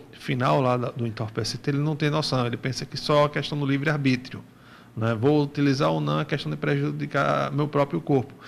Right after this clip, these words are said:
Mas a droga, pra sair de sua origem, no caso, quando é crack e cocaína lá da Bolívia, do Peru, é, e a maconha, com boa parte vem do Paraguai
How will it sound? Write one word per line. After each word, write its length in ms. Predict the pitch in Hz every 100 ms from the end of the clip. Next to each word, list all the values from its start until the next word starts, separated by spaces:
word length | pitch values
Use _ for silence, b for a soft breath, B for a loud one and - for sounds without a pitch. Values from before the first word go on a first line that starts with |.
| B B
Mas 240 | - 131 139
a 80 | 202
droga, 540 | 151 143 135 131 135 - - -
pra 160 | 156 165
sair 600 | - 180 139 120 127 - -
de 140 | 131 123
sua 240 | - 196
origem, 560 | 196 147 147 139 110 - - B B B -
no 140 | 131
caso, 560 | 131 127 117 120 117 -
quando 180 | 127 127
é 100 | 113 - -
crack 500 | 143 131 131 123 -
e 520 | 127 120 117 113 131 127
cocaína 640 | - - 127 123 123 120
lá 180 | 123 147
da 140 | 147
Bolívia, 840 | 131 127 127 143 147 127 131 127 123 B B
do 120 | 120
Peru, 560 | 117 127 120 139 160 147 - B B B -
é, 580 | 123 117 110 110 120 - - -
e 180 | 135 143
a 80 | 143
maconha, 600 | 139 131 143 147 143 135
com 100 | 131
boa 180 | 135 127
parte 320 | - 120 -
vem 140 | 120
do 80 | 120
Paraguai 720 | 123 120 110 117 147 156 123